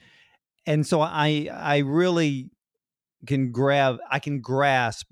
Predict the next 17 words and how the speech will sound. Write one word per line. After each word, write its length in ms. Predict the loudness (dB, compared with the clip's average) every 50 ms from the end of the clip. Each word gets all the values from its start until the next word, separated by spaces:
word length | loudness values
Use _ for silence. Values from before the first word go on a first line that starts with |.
| -6
that 240 | -6 -6 -6 -6 -8
the 100 | -6 -6
title 600 | -6 -6 -10 -8 -4 -2 -2 -2 -2 -4 -6 -8 -6
of 220 | -6 -6 -4 -4
your 140 | -4 -6 -6
book, 400 | -6 -4 -2 0 0 0 -2 -4
and 100 | -4 -2
I 40 | 0
wanna 180 | 0 0 0 0
kinda 220 | -2 -2 -2 -2
get 220 | -2 -2 -2 -4 -2
into 320 | -2 -2 -2 0 0 0
that 180 | -2 -2 -2 0
book 220 | -2 -2 -2 -2
right 220 | -2 -2 -2 -2
now. 580 | -2 -2 0 0 0 0 0 0 0 0 -2 -4 _ -14 -20 -20 _ _ -8
And, 500 | -4 -2 0 0 2 0 0 -2 -2 -6